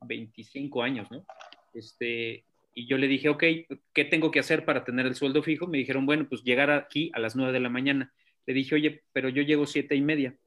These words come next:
"Bueno, pues ya está, cumpliste". "Oye, ¿y, y qué más tengo que hacer?". "Pues tienes que salir de aquí a las seis". "Sí, pero es que yo me voy de aquí a las siete". "Ah, pues entonces también ya cumpliste.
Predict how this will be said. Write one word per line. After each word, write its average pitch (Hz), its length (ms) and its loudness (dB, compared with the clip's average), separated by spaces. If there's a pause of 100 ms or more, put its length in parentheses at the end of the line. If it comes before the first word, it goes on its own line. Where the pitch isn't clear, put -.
(720)
"Bueno, 180 260 4
pues - 180 -10
ya 139 160 4
está, 165 320 0
cumpliste". 143 560 0 (240)
"Oye, 160 420 4
¿y, 135 280 -4
y 123 40 -16
qué 151 120 2
más 156 180 2
tengo 165 200 2
que 165 80 2
hacer?". 165 260 0
"Pues 131 120 -4
tienes 151 260 2
que 135 140 2
salir 135 300 2
de 151 60 4
aquí 139 140 2
a 139 60 6
las 135 140 2
seis". 147 360 0 (140)
"Sí, 156 220 -4
pero 147 180 2
es 143 80 -2
que 151 80 0
yo 143 100 4
me 143 80 2
voy 139 140 2
de 135 60 2
aquí 139 120 -2
a 135 40 2
las 131 160 -2
siete". 151 340 -2 (420)
"Ah, 143 220 0
pues 131 160 -8
entonces 127 320 -6
también 127 320 -4
ya 127 100 0
cumpliste. 147 540 -2